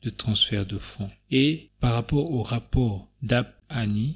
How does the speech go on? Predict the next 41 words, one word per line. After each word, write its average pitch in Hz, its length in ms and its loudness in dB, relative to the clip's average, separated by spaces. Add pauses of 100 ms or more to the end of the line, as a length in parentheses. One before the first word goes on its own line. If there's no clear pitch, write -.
(120)
nous 113 100 0
avons 127 160 4
vu 139 160 0
que 120 280 -2
dans 120 200 -2
le 113 140 -2
top - 480 -2
deux 127 500 0 (240)
se - 200 0
retrouvaient 113 720 -2 (120)
les 117 200 2
applications 123 760 0
de 104 140 0
gaming 113 520 0 (520)
et 120 120 2
ensuite - 520 0
les 101 160 -4
applications 101 560 -4
financières. 98 680 -6 (840)
Compte 202 340 6
tenu 151 300 6
du 127 160 -4
fait 143 440 -6
que 127 120 -8
l'Afrique 117 580 -4
a 127 100 -2
un 123 140 -2
taux - 240 -2
de 156 100 0
bancarisation 113 800 -6 (300)
très 165 240 0
médiocre 131 680 -4 (680)
au 113 60 -4
monde, 113 400 -4
ça - 240 -6
il 120 80 -2
faut 117 360 -8
se - 200 -2
le 107 120 -4
dire 110 240 -2
clairement, 113 500 -8